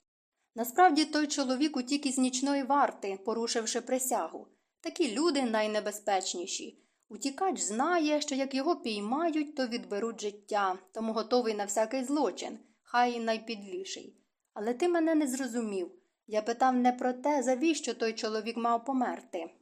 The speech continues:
а про те, чому ніхто інший, як я сам, мусив його стратити. На це питання Бран не мав відповіді.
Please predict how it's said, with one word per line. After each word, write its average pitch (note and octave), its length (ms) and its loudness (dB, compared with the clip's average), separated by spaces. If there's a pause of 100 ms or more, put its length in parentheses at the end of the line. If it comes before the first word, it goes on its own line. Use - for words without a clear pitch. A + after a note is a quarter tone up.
а F#3+ 100 -10
про G3 220 -8
те, B3+ 300 4 (400)
чому B3+ 280 2
ніхто C#4+ 400 2 (100)
інший, B3+ 460 2
як G#3+ 200 -2
я G3 160 -2
сам, D#4 360 2
мусив B3+ 420 0
його G3+ 220 -6
стратити. F#3+ 760 -10 (540)
На G3+ 120 -6
це F4+ 140 2
питання D#4+ 520 0
Бран D4 340 2
не G3 160 0
мав G#3 380 -6
відповіді. F3 640 -14